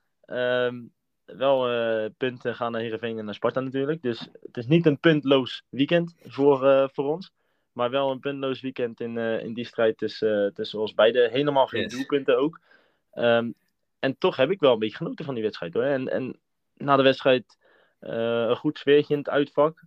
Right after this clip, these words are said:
Speaker 1: Ook tijdens de wedstrijd. Het, eh, kwam soms wat langzaam op gang. Maar er hing, er hing een goed sfeertje. Ook in het, eh, hele stadion, moet ik zeggen. Wat een, eh, opkomst was dat trouwens.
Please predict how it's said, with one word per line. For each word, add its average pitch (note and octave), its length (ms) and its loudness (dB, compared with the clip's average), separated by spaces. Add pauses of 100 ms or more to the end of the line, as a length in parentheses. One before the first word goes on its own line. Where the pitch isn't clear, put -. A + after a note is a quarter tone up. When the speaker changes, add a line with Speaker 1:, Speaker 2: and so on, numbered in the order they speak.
(160)
Speaker 1:
Ook A2 300 -2
tijdens G#2 260 -2
de A2+ 80 -4
wedstrijd. A2+ 440 0
Het, - 220 -12
eh, G2 160 -4 (460)
kwam B2 220 2
soms B2 240 -4
wat A#2 140 2
langzaam B2 360 2
op A2 60 -6
gang. C3+ 280 0
Maar C3 200 4
er B2 80 4
hing, C#3+ 180 -4
er B2 180 -6
hing C#3 240 -4
een E3 60 0
goed D#3 200 -4
sfeertje. C3+ 440 -8 (340)
Ook - 240 -4
in B2 100 -2
het, A#2+ 180 -2
eh, A#2+ 80 6
hele A#2 300 4
stadion, A2+ 420 0
moet A2 100 -10
ik G#2 80 -14
zeggen. A#2 260 -6
Wat A2+ 120 -4
een, G#2+ 140 -8
eh, G2+ 180 -6
opkomst C3 460 -4
was A2+ 160 0
dat G2+ 140 -6
trouwens. G#2 440 -2